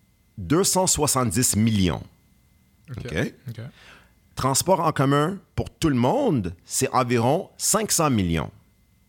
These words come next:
Speaker 1: Et qu'est-ce que les gens vont dire ? Comment tu veux payer pour ?
Speaker 3: Mhm.
Speaker 2: Exactement.
Speaker 3: Définitivement,
Speaker 1: Right ?
Speaker 3: ouais.
Speaker 1: Et donc, ce que nous, on dit, c'est que, premièrement, il y a le fonds vert, qui est maintenant le fonds sur, euh,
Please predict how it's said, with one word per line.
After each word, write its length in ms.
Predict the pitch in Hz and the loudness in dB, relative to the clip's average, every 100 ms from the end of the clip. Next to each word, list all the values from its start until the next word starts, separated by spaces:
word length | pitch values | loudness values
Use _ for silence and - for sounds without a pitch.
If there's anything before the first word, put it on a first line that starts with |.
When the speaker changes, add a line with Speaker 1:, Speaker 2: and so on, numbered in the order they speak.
| - _ - - - | -20 _ -20 -8 -2
Speaker 1:
Et 100 | 123 | -2
qu'est-ce 320 | - 254 - | 0 0 2
que 100 | 208 | 2
les 160 | 165 | 2
gens 200 | 135 139 | 2 2
vont 180 | 113 110 | 2 0
dire ? 580 | 101 120 180 233 226 - _ _ _ _ _ _ | 0 0 0 -2 -4 -14 _ _ _ _ _ _
Comment 320 | - 180 170 | 0 2 2
tu 140 | - 123 | 0 -2
veux 100 | 113 | -2
payer 260 | 104 90 | -2 -4
pour ? 340 | 82 80 67 - _ _ _ - | -6 -8 -10 -12 _ _ _ -12
Speaker 3:
Mhm. 80 | |
Speaker 2:
Exactement. 540 | 113 123 120 - 117 117 | -10 -8 -10 -14 -16 -12
Speaker 3:
Définitivement, 400 | 113 110 - 98 - | -10 -10 -8 -8 -8
Speaker 1:
Right ? 100 | 123 | -10
Speaker 3:
ouais. 80 | 117 _ _ _ - _ - - _ - | -18 _ _ _ -20 _ -20 -20 _ -2
Speaker 1:
Et 100 | 123 | 0
donc, 260 | 123 127 | 2 2
ce 220 | - - | 2 0
que 140 | - 135 | 0 0
nous, 320 | 117 147 311 | 2 2 2
on 220 | 226 120 | 2 2
dit, 180 | 92 101 | 0 0
c'est 180 | 151 110 | 0 0
que, 240 | 120 143 - - _ _ | 2 0 0 -12 _ _
premièrement, 380 | - 117 113 127 | -2 0 2 0
il 80 | 110 | 2
y 80 | 98 | 0
a 100 | 92 | 0
le 80 | |
fonds 300 | 90 - 87 | -2 -2 -2
vert, 420 | 82 104 113 120 - | 0 2 2 0 -2
qui 80 | |
est 60 | 95 | -4
maintenant 320 | 90 92 107 | -2 -2 -2
le 160 | 95 90 | 0 -4
fonds 320 | - 101 104 | -2 -2 -2
sur, 440 | - 101 101 101 - | -2 -2 0 -2 -2
euh, 360 | 87 87 87 | 0 0 0